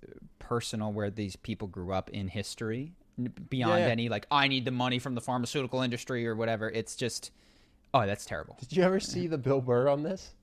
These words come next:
Speaker 1: No.
Speaker 2: Bill Burr's got a g-, a great bit about how it happens that old people have different beliefs than the current
Speaker 1: Oh, 'cause they're
Speaker 2: generation.
Speaker 1: kids, right?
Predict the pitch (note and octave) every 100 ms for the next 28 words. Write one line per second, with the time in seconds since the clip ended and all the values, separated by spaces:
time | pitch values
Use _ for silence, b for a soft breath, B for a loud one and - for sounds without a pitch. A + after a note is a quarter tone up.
0 | _ - A#2 A2 A2 - _ C#3 D3 D#3
1 | C#3 C#3 A#2+ B2+ A#2+ B2 G#2+ A#2+ B2 B2
2 | A#2+ A#2 A2 - A#2+ A2 G#2+ G2+ - -
3 | - - - A#2+ A#2+ A#2 A2+ A2 A2 G#2
4 | - A2 G#2+ G#2+ - G#2+ G2 G#2 F#2+ -
5 | _ _ _ _ _ - A#2+ A2+ A#2 A#2
6 | G#2 G#2+ A#2 - - G#2 G#2 - _ _
7 | B2 - A#2+ A2+ G#2+ G#2+ A2 A#2+ A2+ C#3+
8 | A#2 G2+ A2 A2 A2+